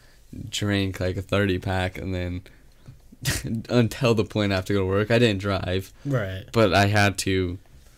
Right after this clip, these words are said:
Speaker 1: ri-, I had to go to work, and, yeah.
Speaker 2: Yeah, it just sounds miserable.
Speaker 1: <laughs> Yeah, it's awful, especially when you have to work outside in the sun. <laughs>
Speaker 2: Mm.
Speaker 1: You're like,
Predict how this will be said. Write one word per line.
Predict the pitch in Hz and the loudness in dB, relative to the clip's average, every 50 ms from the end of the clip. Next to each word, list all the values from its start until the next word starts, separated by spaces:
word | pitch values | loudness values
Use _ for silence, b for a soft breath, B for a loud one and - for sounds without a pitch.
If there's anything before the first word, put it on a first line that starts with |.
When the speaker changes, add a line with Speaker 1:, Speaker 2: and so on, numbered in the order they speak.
| b b b b b b b b - - | b b b b b b b b -12 -8
Speaker 1:
ri-, | 110 104 101 101 | -4 -2 0 0
I | 98 90 87 | 0 0 0
had | 92 95 101 98 | 0 0 0 0
to | 98 95 | -2 -2
go | 95 98 95 101 | -2 0 0 0
to | 107 110 | 0 -2
work, | 107 110 120 127 135 131 - | 0 2 2 2 2 0 -4
and, | 104 98 95 98 95 - - - - - - | -4 -4 -4 -6 -8 -10 -16 -20 -18 -12 -10
yeah. | - - - - - - - - _ _ - | -10 -10 -10 -12 -16 -20 -20 -20 _ _ -14
Speaker 2:
Yeah, | 110 101 95 98 | -12 -10 -10 -10
it | 98 | -8
just | 101 95 - | -6 -6 -6
sounds | - 104 98 92 92 | -6 -8 -10 -12 -12
miserable. | 98 98 95 98 95 95 101 104 101 | -12 -10 -10 -10 -10 -8 -8 -8 -6
Speaker 1:
<laughs> | - | -4
Yeah, | 107 120 101 98 113 104 98 101 | -4 -4 -2 0 0 2 2 0
it's | 101 101 - | 0 0 0
awful, | 95 95 90 - 101 | 0 0 0 0 -2
especially | 98 - - - 107 104 - 107 | -4 -2 -2 -2 -2 -2 0 0
when | 104 101 95 98 | -2 -2 -2 -2
you | 98 95 | -2 0
have | 95 95 92 - | -2 -2 -2 -4
to | 98 | -4
work | 98 95 95 | -4 -2 -2
outside | 95 92 95 - - 92 92 92 95 98 | -2 -2 -2 -4 -2 -2 -2 -2 -2 -2
in | 101 95 | -2 -2
the | 92 92 | -4 -4
sun. | 90 - - 98 95 95 101 104 110 - - - | -6 -6 -6 -4 -4 -4 -4 -6 -6 -8 -12 -18
<laughs> | - - | -18 -14
Speaker 2:
Mm. | - 117 117 - 120 180 143 135 | -8 -2 0 2 4 4 4 6
Speaker 1:
You're | 151 127 | 6 6
like, | 117 120 107 - 139 135 165 135 - 208 208 - 175 175 - - - - - - 170 180 190 196 196 196 135 131 135 - | 6 6 4 2 2 0 0 -2 -2 -4 -4 -4 -4 -6 -6 -8 -16 -6 2 6 8 10 10 10 12 12 10 10 8 4